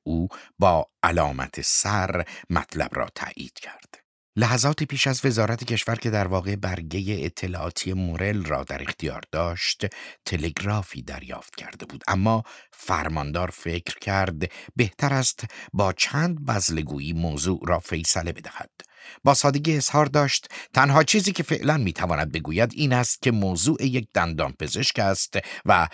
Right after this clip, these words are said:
توضیح کل این ماجرای مسخره این است که در رابطه با مورل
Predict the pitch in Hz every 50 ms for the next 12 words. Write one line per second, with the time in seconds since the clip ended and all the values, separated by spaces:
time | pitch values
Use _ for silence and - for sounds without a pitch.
0 | - - - _ - 110 104 107 101 98 98 165 202 208 147 147 151 127 - -
1 | - 139 175 214 214 208 196 196 190 180 175 170 165 160 151 135 110 131 120 113
2 | 117 113 107 101 98 104 101 - - - 92 87 87 76 73 110 123 143 156 165
3 | - - - 170 127 123 110 98 87 80 87 82 82 76 73 - - 87 71 65
4 | - 85 76 64 65 67 71 71 65 - 82 92 113 143 175 175 170